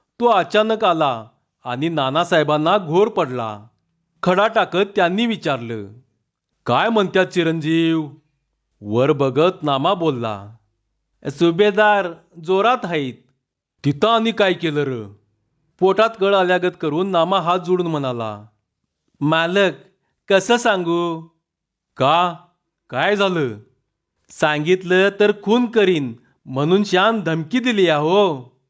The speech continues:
नानांच्याही पोटात खड्डा पडला. त्याला धीर देत ते म्हणाले, "घाबरू नकोस,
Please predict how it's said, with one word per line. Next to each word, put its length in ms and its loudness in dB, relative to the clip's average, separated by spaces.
नानांच्याही 580 2
पोटात 480 -2
खड्डा 260 0
पडला. 540 -4
त्याला 280 -2
धीर 260 -2
देत 300 0
ते 120 4
म्हणाले, 680 -4
"घाबरू 400 0
नकोस, 540 0